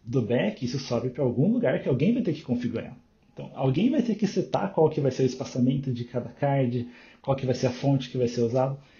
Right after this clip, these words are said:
Então, isso tornava tudo muito complexo pra quem ia configurar o conteúdo que ia ser apresentado pro usuário. Então, achar essa linha entre dinamismo e configurabilidade, vamos chamar assim, foi muito difícil.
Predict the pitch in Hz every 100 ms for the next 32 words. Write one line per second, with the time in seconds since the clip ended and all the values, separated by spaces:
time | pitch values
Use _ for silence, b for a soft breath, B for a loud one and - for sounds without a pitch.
0 | B B - 165 165 175 180 214 - -
1 | 175 165 160 160 156 156 139 185 - 220
2 | - 127 123 - - 143 139 - 151 151
3 | 151 151 151 - 156 143 - 190 - 190
4 | 185 147 151 156 151 156 147 139 143 135
5 | 135 135 156 - - - _ _ b b
6 | b b 139 151 156 151 151 - - 165
7 | 208 190 220 170 139 135 127 110 - -
8 | 131 160 160 143 120 147 147 120 123 123
9 | 117 120 113 - 123 120 110 - 127 131
10 | 139 127 123 123 113 104 107 - 185 120
11 | 113 95 117 - - 120 120 - 170 202
12 | - 156 156 160 170 - 127 -